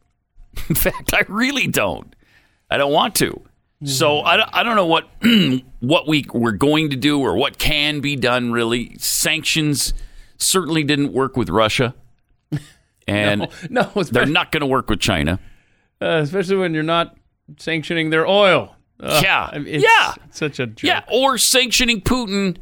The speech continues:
Speaker 1: directly.
Speaker 2: I guess they did that, right?
Speaker 1: Uh, pfft.
Speaker 2: Something over the weekend with him.
Speaker 1: Something over the weekend.
Speaker 2: Yeah.
Speaker 1: The little
Speaker 2: Sure,
Speaker 1: late.
Speaker 2: he's hurting.
Speaker 1: Too little, too late. Uh, the guy is, uh, I think by most estimates, a multi,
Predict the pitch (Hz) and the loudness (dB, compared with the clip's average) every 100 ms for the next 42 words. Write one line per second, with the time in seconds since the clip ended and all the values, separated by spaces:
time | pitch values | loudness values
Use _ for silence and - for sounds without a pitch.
0 | 139 185 190 240 240 190 156 110 - _ | -2 0 2 2 0 0 0 -2 -10 _
1 | 139 131 139 135 123 110 117 113 104 107 | -10 -6 -4 -4 -8 -10 -12 -14 -12 -12
2 | 104 104 _ _ _ _ 120 135 107 101 | -12 -12 _ _ _ _ -6 -2 0 0
3 | 98 - _ - 65 - - - _ _ | -4 -12 _ -8 -8 -8 -12 -18 _ _
4 | - 127 120 117 120 120 120 - 120 120 | -18 -14 -12 -12 -10 -10 -10 -12 -14 -14
5 | 110 120 120 117 - 135 98 87 78 65 | -14 -12 -8 -4 0 0 0 -2 -2 -2
6 | 57 62 69 67 57 50 85 - - 104 | -4 -2 -4 -4 -6 -6 -10 -18 -8 -4
7 | 104 110 104 92 95 - 123 110 107 107 | -2 0 2 2 2 0 -4 -6 -8 -12
8 | _ - 139 123 117 104 - 95 76 64 | _ -4 -2 0 0 0 -2 -2 -2 -4
9 | - _ _ _ _ _ _ _ _ _ | -10 _ _ _ _ _ _ _ _ _
10 | _ _ _ _ _ 69 80 80 90 92 | _ _ _ _ _ 0 2 0 -2 -2
11 | 135 127 104 85 - - _ _ _ _ | -2 -2 -2 -2 -4 -8 _ _ _ _
12 | _ _ _ _ _ - 92 85 78 110 | _ _ _ _ _ 0 2 2 0 -2
13 | 147 120 113 101 104 - 90 - 95 80 | -2 0 2 2 0 0 -2 -2 -2 -4
14 | - 85 87 92 110 113 - 85 64 62 | -2 -2 0 0 0 -2 0 0 -2 -6